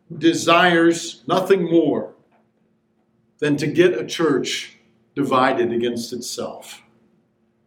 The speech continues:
That's his desire. He knows that when we're divided within us, that we're gonna crumble. That's, he knows that.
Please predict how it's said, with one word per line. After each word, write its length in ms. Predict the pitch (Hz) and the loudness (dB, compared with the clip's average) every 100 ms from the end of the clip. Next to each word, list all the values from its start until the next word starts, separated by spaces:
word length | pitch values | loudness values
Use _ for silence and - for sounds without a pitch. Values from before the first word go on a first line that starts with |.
| _ - | _ -2
That's 260 | 165 180 | 0 0
his 180 | 214 190 | -2 -2
desire. 600 | 160 139 135 117 123 - - _ _ _ - - _ - | -2 -4 -2 -4 -4 -10 -20 _ _ _ -20 -20 _ -4
He 100 | 185 | 2
knows 340 | 180 185 196 180 | 4 6 4 4
that 140 | 185 | 2
when 140 | 160 165 | 2 0
we're 120 | 160 | 2
divided 500 | 151 151 190 202 180 | 4 4 4 2 2
within 360 | 185 180 180 | 2 4 2
us, 200 | 185 185 | 2 0
that 160 | 160 156 | -4 -6
we're 80 | 139 | -4
gonna 260 | 143 160 | -2 -4
crumble. 520 | - 151 127 110 - _ _ _ _ _ _ _ - | -4 -6 -6 -6 -12 _ _ _ _ _ _ _ -2
That's, 360 | 151 156 - - _ | 0 0 -6 -16 _
he 140 | 180 | 0
knows 400 | 175 170 180 175 | 2 6 6 4
that. 300 | - 120 - | -10 -18 -20